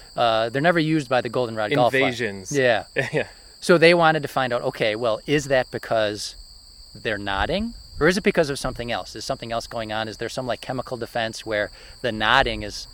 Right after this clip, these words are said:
Speaker 1: uh, an effect of that?
Speaker 2: Mm-hmm.
Speaker 1: Um, so what they did is they found that these nodding stems, um,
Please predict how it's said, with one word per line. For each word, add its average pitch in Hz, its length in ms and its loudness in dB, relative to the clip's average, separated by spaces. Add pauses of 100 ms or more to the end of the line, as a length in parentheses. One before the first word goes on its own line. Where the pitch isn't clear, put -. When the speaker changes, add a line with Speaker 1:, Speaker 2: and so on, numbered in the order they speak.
Speaker 1:
uh, 101 140 -6 (100)
an 117 80 -8
effect - 360 -2
of 104 100 -10
that? - 200 -14 (220)
Speaker 2:
Mm-hmm. 123 320 -8
Speaker 1:
Um, 110 140 -4
so - 160 -6
what 139 180 2
they 139 120 0
did 170 240 2
is 123 200 -4 (380)
they 120 120 0
found 175 500 -2
that 117 180 -2
these 117 180 -4
nodding 120 440 -2
stems, 117 760 -6 (340)
um, 98 380 -6